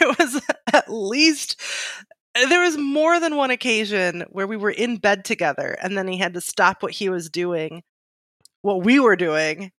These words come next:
do his absolutions and do his prayer,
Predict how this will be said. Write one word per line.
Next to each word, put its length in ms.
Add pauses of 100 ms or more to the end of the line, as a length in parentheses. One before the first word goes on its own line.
(300)
do 120
his 200
absolutions 1000 (200)
and 500 (380)
do 180
his 220
prayer, 600